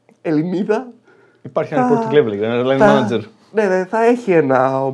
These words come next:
Speaker 1: θα, θα περάσει μια ανακρισούλα.
Speaker 2: Έξω ήσουνα.
Speaker 1: Ναι, θα, μπορεί να είναι και πολύ mild. Ενώ εκεί, μόνος σου, ό,τι κα-, κάνεις ό,τι θες. Παίρνεις τηλέφωνο τη μητέρα σου εννιά η ώρα,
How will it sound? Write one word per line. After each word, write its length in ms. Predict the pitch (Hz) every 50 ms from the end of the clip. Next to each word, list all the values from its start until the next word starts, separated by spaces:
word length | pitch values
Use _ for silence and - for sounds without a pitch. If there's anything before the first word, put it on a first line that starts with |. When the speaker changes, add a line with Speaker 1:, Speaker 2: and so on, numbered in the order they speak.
| 127 - _ _ _
Speaker 1:
θα, 180 | - 165 160 156
θα 100 | - 214
περάσει 280 | 202 202 220 208 208 185
μια 80 | 165
ανακρισούλα. 560 | 160 143 131 - 123 123 - 123 113 110 120 -
Speaker 2:
Έξω 320 | - - 110 104 - - -
ήσουνα. 420 | 320 - - - 113 107 104 - _ -
Speaker 1:
Ναι, 220 | 190 180 147 127 135
θα, 500 | - - - - 165 160 170 170 165 135 131 - _ _ _ - - _ _ - _ _ _ - _ - - - _ -
μπορεί 100 | - 117 _ _
να 120 | - 226 247
είναι 100 | 254 262
και 100 | 254 277
πολύ 280 | 247 254 233 233 196 156
mild. 260 | 135 120 110 104 120 - - _ _ _ - - _ _ -
Ενώ 200 | 269 269 294 262
εκεί, 340 | 226 226 254 277 294 370 370 _ _ _ _ -
μόνος 280 | 277 262 220 175 151
σου, 160 | - - _ _ 302 -
ό,τι 220 | 370 392 - - -
κα-, 160 | - 440 453 466 -
κάνεις 180 | - 453 440 415
ό,τι 120 | 392 -
θες. 340 | - - - 127 - - _ _ _ _ _ _ _ _ _ _ _ _ _ _ _ _ _ _ _
Παίρνεις 260 | - 262 247 226 226
τηλέφωνο 300 | - 180 190 208 196 180
τη 80 | 165 151
μητέρα 280 | 151 147 156 175 165 156
σου 120 | 151 160
εννιά 220 | 147 147 156 147
η 60 | 135 160
ώρα, 180 | 233 285 403